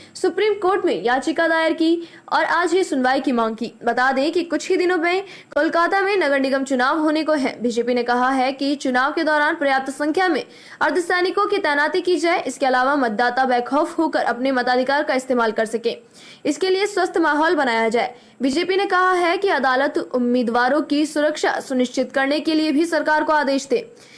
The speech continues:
दिल्ली के पर्यावरण मंत्री गोपाल राय ने कहा है, प्रतिबंध के बावजूद रात में चल रहे निर्माण कार्यों के निरीक्षण के लिए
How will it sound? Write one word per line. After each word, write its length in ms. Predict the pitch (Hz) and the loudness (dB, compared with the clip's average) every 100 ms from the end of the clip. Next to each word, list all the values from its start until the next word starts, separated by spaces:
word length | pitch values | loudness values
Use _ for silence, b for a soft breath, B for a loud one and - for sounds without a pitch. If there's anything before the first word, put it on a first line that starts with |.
| B B | B B
दिल्ली 280 | 240 339 415 | 0 2 2
के 180 | 403 415 | 0 -2
पर्यावरण 480 | 349 311 311 339 320 | 0 0 2 2 2
मंत्री 300 | 247 247 277 | 0 0 0
गोपाल 320 | 240 240 233 | 0 2 2
राय 200 | 240 262 | 2 0
ने 100 | 311 | 0
कहा 240 | 294 302 320 | 0 2 2
है, 180 | 311 320 B B B | 2 -2 B B B
प्रतिबंध 460 | 294 349 330 392 392 | -4 0 0 0 0
के 180 | 392 359 | 0 0
बावजूद 520 | 269 247 240 285 254 | 2 2 2 0 2
रात 280 | 247 269 294 | 2 0 -2
में 80 | |
चल 160 | 294 285 | 0 0
रहे 220 | 294 302 | 2 2
निर्माण 340 | 294 247 240 240 | 2 2 0 0
कार्यों 300 | 254 277 339 | 0 2 0
के 100 | 330 | 0
निरीक्षण 400 | 320 311 330 302 | 0 0 -2 0
के 140 | 294 | 0
लिए 240 | 240 180 | -2 -4